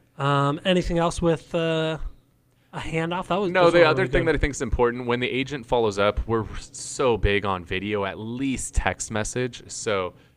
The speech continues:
Speaker 2: um, what we really like to see from our agents is when an I S A does set them an appointment, they're following up with a video over to that client and introducing themselves so they have a face to put with the name. We wanna humanize it.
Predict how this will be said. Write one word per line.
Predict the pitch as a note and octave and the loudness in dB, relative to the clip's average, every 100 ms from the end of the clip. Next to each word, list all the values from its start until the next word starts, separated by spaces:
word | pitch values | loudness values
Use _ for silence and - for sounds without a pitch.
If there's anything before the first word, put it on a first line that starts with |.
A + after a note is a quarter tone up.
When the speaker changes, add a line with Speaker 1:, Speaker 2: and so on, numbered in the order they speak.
| _ | _
Speaker 2:
um, | G#2+ F#2+ G2 | -8 -6 -6
what | G#2 | -4
we | A2 | -4
really | A2+ A2 | 0 0
like | G#2 G2+ | 0 -2
to | G#2+ | -6
see | - G2+ | -8 -6
from | A2+ G2 | -4 -2
our | F2 | -2
agents | F#2+ G2+ G2 | -4 -6 -8
is | F#2+ F2+ | -10 -8
when | F#2 | -6
an | F2+ | -4
I | F2+ | -2
S | F2+ G2 | -2 -2
A | |
does | F2 F2 F#2 | -2 -2 -2
set | G#2 - | -2 -4
them | G2+ | -4
an | G2 | -6
appointment, | - G2+ G2+ G#2 G#2+ | -6 -4 -4 -4 -4
they're | G2 | -8
following | F#2 - F2+ F2+ F2+ | -4 -2 0 -2 -6
up | F2+ | -6
with | F2+ | -6
a | F2 | -10
video | E2+ E2+ F2 F#2 | -10 -8 -6 -4
over | E2+ F2 F#2 | -4 -6 -8
to | - | -6
that | F2 D#2+ | -6 -6
client | - E2+ F2+ G#2 - | -4 -4 -2 -4 -6
and | F#2 | -12
introducing | D#2+ F2 F#2+ E2+ F2 G2+ | -12 -12 -8 -8 -8 -10
themselves | F#2 G#2 G2 | -6 -4 -4
so | - | -4
they | F2+ | -4
have | F2 | -4
a | E2+ | -6
face | - E2+ E2+ | -6 -6 -6
to | - | -8
put | - D#2 | -4 -4
with | E2+ | -4
the | - | -10
name. | D#2+ E2 F2 G2 | -8 -8 -8 -8
We | F2+ | -6
wanna | F#2 F#2 | -6 -6
humanize | - - F#2 G2 G#2 G#2+ G#2+ | -10 -14 -12 -10 -8 -8 -8
it. | B2 | -8